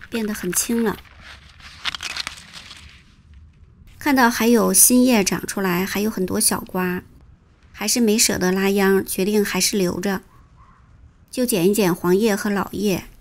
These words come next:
等再收几个瓜再说。其实种菜我比较喜欢细水长流，不要一下子收获很多，小家庭也吃不了那么多。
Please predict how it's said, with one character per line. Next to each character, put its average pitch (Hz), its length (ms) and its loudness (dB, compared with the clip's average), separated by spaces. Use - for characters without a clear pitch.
等 196 160 0
再 226 160 -2
收 233 160 0
几 233 160 -4
个 - 120 -10
瓜 185 280 -4
再 190 180 -4
说。 180 380 -4
其 - 140 -4
实 233 160 -2
种 240 160 0
菜 226 240 0
我 190 140 2
比 202 160 -6
较 226 160 0
喜 185 180 -2
欢 190 240 -2
细 240 160 0
水 - 180 -6
长 - 240 -6
流， 185 380 -2
不 220 60 -2
要 254 120 2
一 202 160 2
下 247 200 2
子 196 120 0
收 214 160 0
获 214 160 -6
很 196 200 -4
多， 185 360 -2
小 190 200 -6
家 220 160 -4
庭 220 200 0
也 202 140 2
吃 - 220 2
不 220 100 -4
了 - 160 -4
那 180 140 0
么 170 100 2
多。 170 300 -4